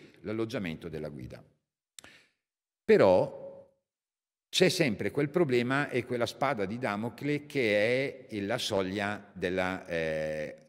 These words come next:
porta finestra e il davanzale della finestra.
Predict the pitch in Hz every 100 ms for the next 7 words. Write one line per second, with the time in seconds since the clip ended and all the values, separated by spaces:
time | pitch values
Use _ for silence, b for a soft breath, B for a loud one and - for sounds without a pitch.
0 | - - 110 101 117 160 101 - 135 139
1 | - 131 120 - 113 90 123 135 139 107
2 | - 92 85 92 92 - 82 85 85 80
3 | 90 73 67 - 71 71